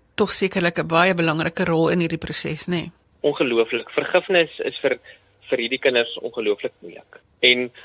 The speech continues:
Speaker 2: vergifnis moet nooit op hulle afgedwing word nie. En daarom sê ek altyd vir hulle,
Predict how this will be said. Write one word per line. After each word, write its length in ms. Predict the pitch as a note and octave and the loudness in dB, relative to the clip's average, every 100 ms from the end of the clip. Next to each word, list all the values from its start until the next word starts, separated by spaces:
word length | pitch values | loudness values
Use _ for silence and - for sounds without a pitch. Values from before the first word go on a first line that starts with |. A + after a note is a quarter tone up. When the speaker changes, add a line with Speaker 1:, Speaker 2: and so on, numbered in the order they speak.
| - | -4
Speaker 2:
vergifnis 520 | C#3+ - G3 G3 F#3 | -2 4 2 4 0
moet 120 | D3+ | 0
nooit 180 | B2+ C#3 | 2 2
op 60 | D3 | 4
hulle 180 | B2+ | 2
afgedwing 600 | - C#3 - C3+ A2 G#2+ G#2 | 2 0 0 -2 0 -2 -2
word 280 | G2 G2+ - | -4 -4 -10
nie. 260 | F#2+ F#2+ - | -12 -12 -10
En 160 | A#2+ A2 | -8 -2
daarom 280 | G#2+ C3+ | 2 2
sê 120 | C#3 D#3 | 2 0
ek 60 | |
altyd 240 | - D3+ C#3+ | 0 -2 -2
vir 100 | B2+ | -2
hulle, 200 | B2 | -2